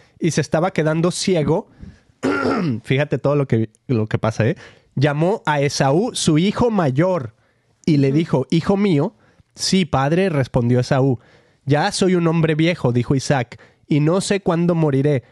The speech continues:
Speaker 1: Toma tu arco y una aljaba llena de flechas,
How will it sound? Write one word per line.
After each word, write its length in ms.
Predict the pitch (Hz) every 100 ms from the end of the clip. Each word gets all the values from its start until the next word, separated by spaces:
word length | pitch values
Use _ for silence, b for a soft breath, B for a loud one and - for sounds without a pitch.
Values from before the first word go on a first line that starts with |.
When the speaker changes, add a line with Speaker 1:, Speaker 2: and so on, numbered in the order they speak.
| b b b
Speaker 1:
Toma 280 | 165 175 214
tu 180 | 202 165
arco 320 | 175 180 185
y 80 | 160
una 160 | 156 170
aljaba 580 | 165 170 156 160 226 - -
llena 420 | 131 131 160 180
de 80 | 156
flechas, 640 | - 156 151 - 113 -